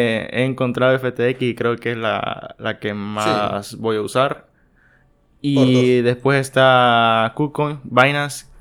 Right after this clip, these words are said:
Speaker 1: que el interfaz, es que eso también hay que tener en cuenta, el interfaz es un poquito más complicado. Eh,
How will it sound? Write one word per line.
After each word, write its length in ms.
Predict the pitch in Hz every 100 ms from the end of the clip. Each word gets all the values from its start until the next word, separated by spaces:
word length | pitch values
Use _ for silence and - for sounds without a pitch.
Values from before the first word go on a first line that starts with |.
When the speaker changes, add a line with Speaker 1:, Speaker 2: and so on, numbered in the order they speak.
| -
Speaker 1:
que 480 | - 156 156 143 - _ - - - - _
el 160 | 147 156
interfaz, 600 | 160 143 135 170 185 180
es 100 | -
que 120 | -
eso 220 | 160 165 139
también 220 | 120 123
hay 80 | 127
que 80 | 139
tener 200 | 120 117
en 80 | 117
cuenta, 220 | 139 127
el 80 | 127
interfaz 380 | 123 123 143
es 40 | 151
un 100 | 139
poquito 380 | 131 135 131 135
más 400 | 135 139 147 139
complicado. 960 | 139 131 117 120 123 120 127 143 127 - - -
Eh, 420 | 110 104 104 -